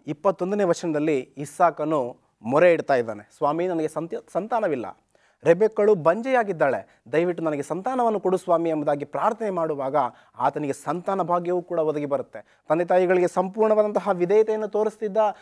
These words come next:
ದೇವರ ವಾಕ್ಯವನ್ನ ಸನ್ಮಾನಿಸ್ತಿದ್ದ, ಪ್ರಾರ್ಥಿಸಲು ಮುಂದೆ ಹೋಗ್ತಿದ್ದ, ತಂದೆ ತಾಯಿಗಳಿಗೆ ಸಂಪೂರ್ಣವಾದಂತಹ ವಿಧೇಯ ಮಗನಾಗಿ ಜೀವಿಸ್ತಿದ್ದ ಈ ಇಸ್ಸಾಕನು. ಆದ್ದರಿಂದ ಈ ಹೊತ್ತಿನಿಂದ ನಾವು ಕೂಡ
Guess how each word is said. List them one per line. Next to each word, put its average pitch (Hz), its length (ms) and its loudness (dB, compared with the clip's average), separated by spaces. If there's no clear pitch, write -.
ದೇವರ 196 220 2
ವಾಕ್ಯವನ್ನ 214 540 2
ಸನ್ಮಾನಿಸ್ತಿದ್ದ, 214 840 -2
ಪ್ರಾರ್ಥಿಸಲು 226 840 0
ಮುಂದೆ 202 220 -2
ಹೋಗ್ತಿದ್ದ, 202 460 -4
ತಂದೆ 156 160 -2
ತಾಯಿಗಳಿಗೆ 180 420 0
ಸಂಪೂರ್ಣವಾದಂತಹ 180 800 -6
ವಿಧೇಯ 170 400 0
ಮಗನಾಗಿ 175 420 -2
ಜೀವಿಸ್ತಿದ್ದ 123 520 -14
ಈ 139 100 -4
ಇಸ್ಸಾಕನು. 135 800 -4
ಆದ್ದರಿಂದ 175 320 -2
ಈ 175 200 -2
ಹೊತ್ತಿನಿಂದ 208 340 -2
ನಾವು 196 400 0
ಕೂಡ 131 200 -4